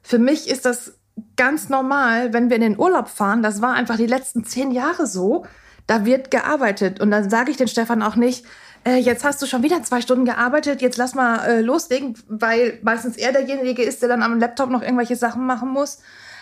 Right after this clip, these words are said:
Also das Verständnis ist einfach da, weil's da der Blick auf das große Ganze irgendwie gibt.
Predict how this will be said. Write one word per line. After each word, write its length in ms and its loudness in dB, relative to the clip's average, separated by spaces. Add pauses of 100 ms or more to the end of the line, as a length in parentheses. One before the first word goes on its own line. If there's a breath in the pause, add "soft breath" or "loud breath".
(140 loud breath)
Also 240 4
das 220 0
Verständnis 640 -2
ist 280 -6
einfach 320 -4
da, 320 -2
weil's 400 -2
da 180 0
der 140 2
Blick 340 -2
auf 100 -6
das 200 -6
große 380 -2
Ganze 340 -2
irgendwie 400 -4
gibt. 340 -12